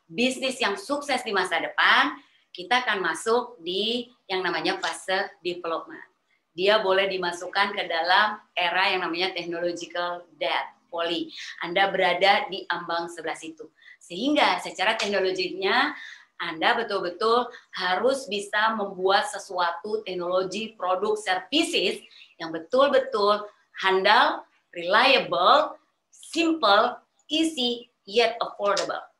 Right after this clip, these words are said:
Kata kuncinya itu. Ya, jadi saya sudah lihat dari tiga-tiga itu value proposition-nya kurang lebih seperti itu. Mencoba menjadi,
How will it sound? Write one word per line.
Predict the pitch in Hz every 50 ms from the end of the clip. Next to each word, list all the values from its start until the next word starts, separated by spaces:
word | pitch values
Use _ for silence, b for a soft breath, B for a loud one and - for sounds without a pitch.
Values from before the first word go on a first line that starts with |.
| _ _ _ _ _ _ _
Kata | - 180 185
kuncinya | 196 185 196 208 208 214
itu. | 202 - 107 113 - _ _ _ _ _ _ _ _ _ _ _ _ _ _ -
Ya, | 185 202 214
jadi | 226 226 220 277 302 302 - B B B B B -
saya | 247 294 294
sudah | 294 254 233 226 226
lihat | 233 254 269 277
dari | 269 226 214 226 226
tiga-tiga | 220 208 208 208 202 202 202 202
itu | 202 - - 269 285 277 277
value | 208 208 214 214
proposition-nya | 214 202 185 - 196 190 202 196 - 208 208 262 -
kurang | - 214 180 175 180
lebih | 202 220
seperti | - - 185 170 190 202 220 -
itu. | - 175 165 - _ _
Mencoba | 202 208 208 214 214 247 233 226 254 262 277 294 302 302 294 B B B B B B
menjadi, | 214 226 233 220 - 233 220 220 220 254 262 269 277 269 269